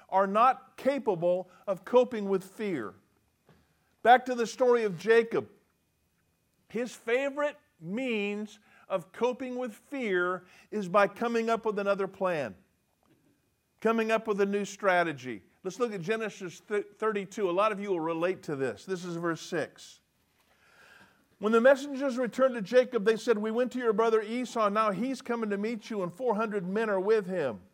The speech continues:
In great fear and distress, Jacob divided the people who were with him into two groups, and the flocks and herds and camels as well.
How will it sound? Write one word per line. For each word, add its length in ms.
In 240
great 420
fear 400
and 300
distress, 920
Jacob 380
divided 400
the 100
people 380
who 60
were 140
with 220
him 160
into 160
two 280
groups, 520
and 140
the 80
flocks 460
and 120
herds 360
and 140
camels 480
as 180
well. 400